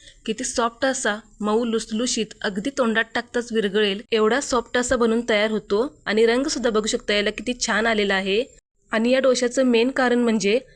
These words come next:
याला भरपूर अशी जाळी पडते आणि दिवसभर जरी तुम्ही ठेवला तरीसुद्धा हा एकदम मऊ लुसलुशीत आणि सॉफ्टच राहतो. तर वेळ न वाया घालवता लगेचच आपण आपल्या रेसिपीला सुरुवात करूया. नमस्कार मंडळी,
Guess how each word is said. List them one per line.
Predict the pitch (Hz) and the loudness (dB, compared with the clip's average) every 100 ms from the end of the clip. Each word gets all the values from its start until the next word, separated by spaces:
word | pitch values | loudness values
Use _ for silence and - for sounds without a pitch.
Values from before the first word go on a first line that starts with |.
| _ | _
याला | 214 233 | -2 0
भरपूर | 254 226 220 - 277 | 2 0 0 0 0
अशी | 262 262 | 0 0
जाळी | 214 214 220 | 0 2 2
पडते | 247 208 - 208 - _ - | 0 -2 0 -2 -2 _ -4
आणि | 202 | -2
दिवसभर | 233 240 254 277 214 247 | 0 2 2 0 0 2
जरी | 240 233 | 4 2
तुम्ही | 240 233 240 | 0 0 0
ठेवला | 233 202 185 226 - _ | 0 0 -2 -6 -12 _
तरीसुद्धा | 220 240 247 233 | -2 -2 0 -2
हा | 214 220 - _ | 0 -2 -6 _
एकदम | 202 180 180 285 | -8 -4 0 2
मऊ | 277 247 | 2 2
लुसलुशीत | 233 233 220 220 220 | 2 0 -2 -2 -2
आणि | 214 | -4
सॉफ्टच | 214 208 185 - 226 | -2 -4 -4 -2 -2
राहतो. | 226 190 - 214 - - - _ | -2 -4 -6 -6 -8 -18 -20 _
तर | 247 233 | 0 2
वेळ | 240 247 277 | 4 2 4
न | |
वाया | 294 247 226 | 4 4 2
घालवता | 247 233 226 226 202 196 - | 0 0 0 0 -4 -8 -4
लगेचच | 220 202 254 285 | -2 0 -2 -2
आपण | 262 233 226 | -2 0 -2
आपल्या | 208 214 | 0 0
रेसिपीला | 214 208 160 220 202 285 - - | 0 -2 -4 -2 -2 -4 -10 -6
सुरुवात | 254 214 220 - | -2 0 -2 -2
करूया. | 214 196 226 - - - _ _ _ _ - | 0 0 -2 -6 -20 -20 _ _ _ _ -2
नमस्कार | 240 294 - 330 | 2 2 2 0
मंडळी, | 330 277 220 214 | 2 2 2 2